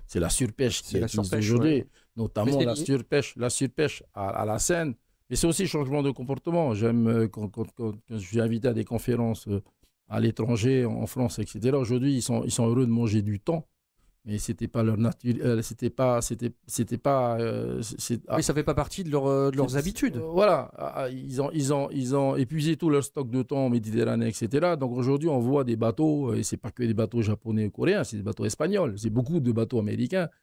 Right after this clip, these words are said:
Speaker 1: Et donc nous, on a un impact direct aujourd'hui, on le voit sur toutes les populations dans le Pacifique. Et aujourd'hui, ça devient moins cher de manger du poulet aux hormones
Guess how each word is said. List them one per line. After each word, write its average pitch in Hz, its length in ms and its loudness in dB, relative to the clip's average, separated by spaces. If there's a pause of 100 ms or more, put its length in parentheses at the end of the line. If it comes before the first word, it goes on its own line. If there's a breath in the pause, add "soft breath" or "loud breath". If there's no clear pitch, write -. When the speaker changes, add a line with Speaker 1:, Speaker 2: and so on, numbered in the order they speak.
(380 loud breath)
Speaker 1:
Et 117 120 0
donc 156 220 0
nous, 208 100 2
on 156 200 2
a 143 60 4
un 131 200 2
impact 139 360 0
direct 139 420 0
aujourd'hui, 123 440 -2
on 135 80 2
le 117 80 4
voit 143 260 4
sur - 160 -6
toutes 117 200 -10
les 123 80 4
populations 120 640 2
dans 104 120 0
le 101 60 -2
Pacifique. 110 580 -4 (420 soft breath)
Et 98 80 -4
aujourd'hui, 120 420 2
ça 139 120 0
devient 113 200 0
moins 117 160 2
cher 143 200 0
de 117 80 -4
manger 110 300 -4
du 104 100 -6
poulet 135 540 -2 (480)
aux 117 160 4
hormones 143 460 2